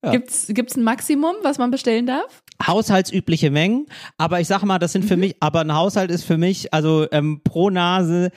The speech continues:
Speaker 1: sechs Flaschen völlig okay.
Speaker 2: Alles klar.
Speaker 1: Ja, ja. Also das
Speaker 2: Das
Speaker 1: ist
Speaker 2: heißt, die Familie von Sandy könnte da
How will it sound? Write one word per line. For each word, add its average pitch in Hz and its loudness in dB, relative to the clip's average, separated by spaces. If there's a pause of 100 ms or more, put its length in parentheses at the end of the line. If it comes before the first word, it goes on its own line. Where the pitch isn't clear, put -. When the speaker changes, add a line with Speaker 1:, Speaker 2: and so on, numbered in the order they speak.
(120)
Speaker 1:
sechs 147 -2
Flaschen 156 0
völlig 151 2
okay. 90 -4 (460)
Speaker 2:
Alles 160 0
klar. 123 -10
Speaker 1:
Ja, 110 -2 (440)
ja. 104 -4 (200)
Also 123 -2
das 131 0
Speaker 2:
Das 143 0
Speaker 1:
ist 220 0
Speaker 2:
heißt, 226 0
die 240 -2
Familie 247 0
von 254 -2
Sandy 269 0
könnte 233 -2
da 208 -2